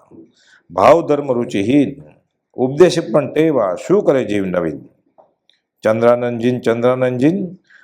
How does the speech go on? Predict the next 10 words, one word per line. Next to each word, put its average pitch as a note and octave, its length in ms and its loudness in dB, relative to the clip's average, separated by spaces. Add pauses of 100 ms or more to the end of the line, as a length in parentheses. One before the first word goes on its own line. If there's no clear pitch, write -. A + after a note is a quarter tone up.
(260)
સાંભળીએ B2+ 420 2
અરદાસ C3+ 500 -2
મુજ C3 140 -4
સેવક C3 280 0
ભણી. G2 260 -4 (720)
દેવચંદ્ર C3+ 560 2
મહારાજે C3 560 -2 (100)
પોકાર D3 320 4
કર્યો F2 260 -8
છે. - 320 -20